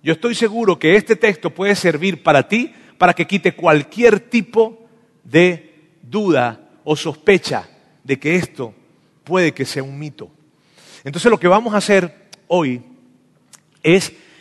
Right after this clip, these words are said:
ir al libro de Lucas, que más que un libro es un documento que escribe un hombre llamado Lucas y que se escribió en el primer siglo.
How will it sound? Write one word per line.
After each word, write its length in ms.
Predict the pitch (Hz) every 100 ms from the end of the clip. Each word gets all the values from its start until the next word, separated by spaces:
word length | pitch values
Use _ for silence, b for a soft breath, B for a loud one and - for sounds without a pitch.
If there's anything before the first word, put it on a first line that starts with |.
| b
ir 300 | 220 226 214 - B B _ _ _ -
al 200 | 160 170
libro 480 | 220 220 175 165 147 - _ _ _ -
de 160 | 139
Lucas, 640 | 160 220 - 117 - - - _ _ _ b b b b b _ _ -
que 140 | 214
más 280 | 196 254 277
que 140 | - 233
un 200 | 220 202
libro 540 | 208 170 139 139 143 _ _ _ _ -
es 260 | 196 190 - -
un 180 | 220 214
documento 880 | 214 175 175 202 196 214 208 208 _ b b b b b _ -
que 760 | 175 170 165 160 156 _ _ _ _ _ _ _ _ -
escribe 380 | 175 - 247
un 120 | 262 220
hombre 220 | 208 202
llamado 320 | 185 185 190
Lucas 400 | 175 165 170 156
y 60 | 165
que 120 | 143
se 100 | 180
escribió 320 | - 175 208
en 80 | 208
el 80 | 180
primer 320 | 165 160 165
siglo. 420 | - 202 143 92